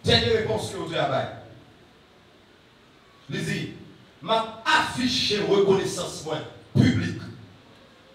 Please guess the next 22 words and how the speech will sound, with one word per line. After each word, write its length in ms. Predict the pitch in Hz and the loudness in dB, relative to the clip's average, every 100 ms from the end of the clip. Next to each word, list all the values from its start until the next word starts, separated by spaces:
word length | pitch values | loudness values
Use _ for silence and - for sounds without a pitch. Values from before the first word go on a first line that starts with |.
| - - - - - - - | -20 -20 -20 -20 -20 -20 -2
M'a 320 | 202 202 - | 0 0 -2
affiché 540 | - - - - - - | 0 0 -2 -4 -2 -2
reconnaissance 760 | - - - - - 156 - | 2 2 2 -2 -2 -4 -4
moi, 140 | 135 120 - - - | -6 -6 -8 -16 -4
publique. 480 | - - 131 - - - - - - - - - - - | 0 0 -2 -6 -12 -18 -20 -20 -20 -20 -20 -20 -20 -10
Au 160 | 165 160 | -2 -2
milieu 600 | 135 139 123 127 123 - - - - - - | 0 -2 -2 -2 -4 -6 -10 -18 -20 -20 -10
de 100 | 127 123 | -4 -4
toi, 260 | - 123 | 0 -2
Jérusalem. 500 | 113 120 113 - 101 - - - - | -2 -6 -6 -10 -12 -16 -20 -20 -8
Ici, 280 | 165 - 160 | -4 -4 -4
les 140 | 147 | -6
questions 320 | 135 - - | -8 -10 -10
de 80 | 117 | -10
l'assemblée. 420 | 117 - - - - - - - - - - - - | -8 -10 -12 -14 -18 -20 -20 -20 -20 -20 -20 -20 -10
Dans 100 | 135 | -8
l'assemblée, 520 | 123 117 127 110 110 101 - - - - 135 | -6 -6 -8 -8 -10 -12 -18 -20 -20 -20 -10
non, 140 | 135 | -6
jamais 220 | 123 131 | -6 -6
observé, 360 | 120 - 120 107 | -8 -8 -10 -10
mon 100 | 101 | -10
Dieu. 200 | 101 - | -12 -14